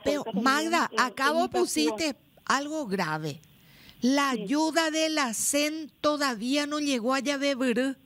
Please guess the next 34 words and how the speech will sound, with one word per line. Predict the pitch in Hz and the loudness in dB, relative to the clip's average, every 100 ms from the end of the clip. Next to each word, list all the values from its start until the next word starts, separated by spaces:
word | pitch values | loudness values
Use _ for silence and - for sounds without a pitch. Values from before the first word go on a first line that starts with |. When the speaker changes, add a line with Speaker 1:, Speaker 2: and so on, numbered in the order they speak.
| _ _ - - - - - - - - - - - | _ _ -20 -20 -20 -20 -20 -20 -20 -20 -20 -16 4
Speaker 2:
Sí, | 285 277 - - | 6 6 0 -2
Yabeburí | 233 233 226 214 226 | 0 4 2 2 0
todavía. | 233 220 208 214 - | 2 2 2 2 0
Eso | - 226 254 | 0 0 2
es | 247 | 4
lo, | 247 | 2
ese | 240 214 233 | 0 -4 0
es | 247 | 0
el | |
reporte | 254 247 233 233 240 | 2 0 0 -2 -2
que | 247 | 0
tenemos. | 233 190 - - | 0 0 -2 -2
Siguen | 233 233 233 | -2 2 2
esperando. | 247 196 170 165 175 - - - - - - - | 0 0 -2 -2 -8 -12 -16 -16 -18 -20 -20 0
Y | 269 262 294 - | 4 4 4 2
en | 240 226 220 208 | 2 2 0 0
la | 214 220 | 0 0
zona | 220 240 240 | 2 2 2
de | |
Ayolas | 226 226 262 320 311 | 2 2 2 0 -4
dicen | 190 254 285 277 240 233 | 0 4 4 2 0 0
que | 220 208 214 | 2 2 2
ya | 214 | 0
llegó, | 220 202 190 185 | 2 4 4 4
¿verdad? | 185 180 | 2 2
Que | 190 | 0
es | 208 | 0
un | |
trabajo | 196 190 196 240 262 | 2 4 2 0 0
Speaker 1:
Y | 285 | 0
en | |
Speaker 2:
coordinado | 269 294 294 | 0 0 2
Speaker 1:
Villa | 302 302 | 2 2
Florida | 320 285 254 233 285 302 | 0 2 2 2 0 2